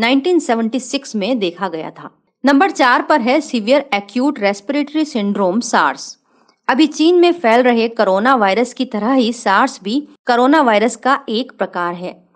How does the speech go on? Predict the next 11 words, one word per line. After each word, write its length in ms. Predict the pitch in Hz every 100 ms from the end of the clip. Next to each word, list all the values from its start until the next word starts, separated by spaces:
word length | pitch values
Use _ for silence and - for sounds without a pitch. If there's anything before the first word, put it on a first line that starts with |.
| _ _
जिसका 380 | 202 285 - 269
प्रकोप 520 | 247 226 - - 226
दो 160 | 196 226
हज़ार 300 | 226 240 247 254
तीन 240 | 302 320 339
में 280 | 220 254 302 _ _ -
पूरी 200 | 320 339
दुनिया 340 | 180 220 240 277
ने 140 | 214
देखा 300 | 165 165 180
था। 180 | 175